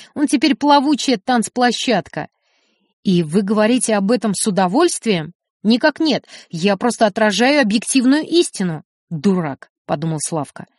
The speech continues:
Другой курсант, совсем юный, похожий на восьмиклассника, почему-то засмущался и спросил: "Дмитрий Георгиевич,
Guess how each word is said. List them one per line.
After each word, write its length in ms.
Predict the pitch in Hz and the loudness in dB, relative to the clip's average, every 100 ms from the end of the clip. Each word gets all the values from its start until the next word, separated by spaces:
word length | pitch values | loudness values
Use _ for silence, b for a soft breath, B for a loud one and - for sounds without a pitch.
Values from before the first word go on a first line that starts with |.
| b b b | b b b
Другой 340 | 185 226 349 | 0 4 4
курсант, 400 | 311 208 - 170 - | 2 -2 -2 -4 -4
совсем 320 | 175 - 202 | -4 0 0
юный, 380 | 185 302 330 226 | 2 2 2 0
похожий 460 | 170 - 226 190 | -4 -2 -2 0
на 100 | 190 | 0
восьмиклассника, 720 | 180 175 196 277 349 320 262 | 0 -2 -2 0 0 0 -6
почему-то 340 | 180 - 240 240 | -6 -6 -4 -4
засмущался 680 | 185 - 196 - 330 - | -4 -4 -4 0 -2 -2
и 40 | 202 | -6
спросил: 540 | - 214 214 - 147 B B B B | -2 -2 -2 -4 -6 B B B B
"Дмитрий 300 | 202 294 302 | 2 2 2
Георгиевич, 560 | 233 262 202 190 190 | 2 2 2 0 -2